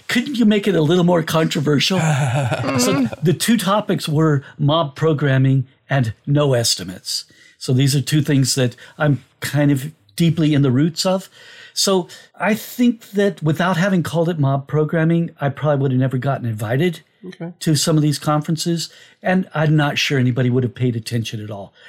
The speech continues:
Speaker 1: That the name is gonna change over time, I'm really up for that, whatever it's gonna be.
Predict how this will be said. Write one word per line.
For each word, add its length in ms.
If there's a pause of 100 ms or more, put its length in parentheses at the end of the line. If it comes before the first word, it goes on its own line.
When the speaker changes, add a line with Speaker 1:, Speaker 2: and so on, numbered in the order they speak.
(140)
Speaker 1:
That 140
the 80
name 260
is 140
gonna 240
change 640 (300)
over 200
time, 520 (120)
I'm 380
really 400
up 280
for 120
that, 300
whatever 340
it's 160
gonna 200
be. 320